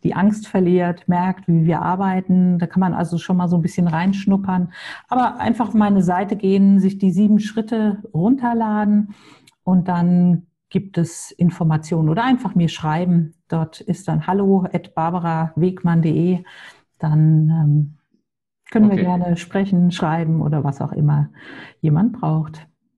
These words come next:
Speaker 2: Ja, vielen Dank. Das war eine spannende Sache. Das ist eine spannende Sache. Also ich verlinke sozusagen den Kurs, ähm, auch in meinen Shownotes.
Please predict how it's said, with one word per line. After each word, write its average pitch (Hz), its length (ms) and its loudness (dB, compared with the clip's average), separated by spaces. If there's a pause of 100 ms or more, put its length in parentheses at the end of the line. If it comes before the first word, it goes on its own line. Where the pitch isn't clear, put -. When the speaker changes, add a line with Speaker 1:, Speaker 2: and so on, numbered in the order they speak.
(120)
Speaker 2:
Ja, 147 380 -4
vielen 175 360 0
Dank. 151 280 -2 (680)
Das 160 220 -4
war 151 160 -2
eine 139 140 -2
spannende 127 340 -2
Sache. 113 440 -4
Das 117 120 -6
ist 127 120 -4
eine 180 80 -2
spannende 175 300 -4
Sache. 196 420 -4 (560)
Also 147 180 -2
ich 131 100 -4
verlinke 175 580 0
sozusagen 143 480 -6
den 127 500 0
Kurs, - 520 -6
ähm, 123 240 -2
auch 117 220 -6
in 110 100 -2
meinen 101 160 -2
Shownotes. 185 760 -4